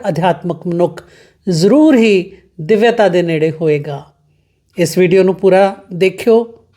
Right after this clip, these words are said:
ਜਾਂ ਸੁਣਿਓ, ਕਿਉਂਕਿ ਅੰਤ 'ਚ ਮੈਂ ਤੁਹਾਨੂੰ ਇੱਕ ਬਹੁਤ ਵੱਡੀ ਗੱਲ ਦੱਸਣੀ ਆ।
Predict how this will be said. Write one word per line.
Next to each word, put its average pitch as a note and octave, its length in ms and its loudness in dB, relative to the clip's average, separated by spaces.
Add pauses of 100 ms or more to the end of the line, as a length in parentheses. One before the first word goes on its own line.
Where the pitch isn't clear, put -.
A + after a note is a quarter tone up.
(120)
ਜਾਂ D#3+ 180 0
ਸੁਣਿਓ, G#3+ 460 0 (400)
ਕਿਉਂਕਿ A3+ 240 0
ਅੰਤ G#3 200 0
'ਚ - 100 -10
ਮੈਂ G3 140 0
ਤੁਹਾਨੂੰ F#3+ 240 -2
ਇੱਕ F3+ 160 -4
ਬਹੁਤ A#3 460 0
ਵੱਡੀ F3 240 0
ਗੱਲ E3+ 160 0
ਦੱਸਣੀ E3+ 360 -2
ਆ। G3+ 100 0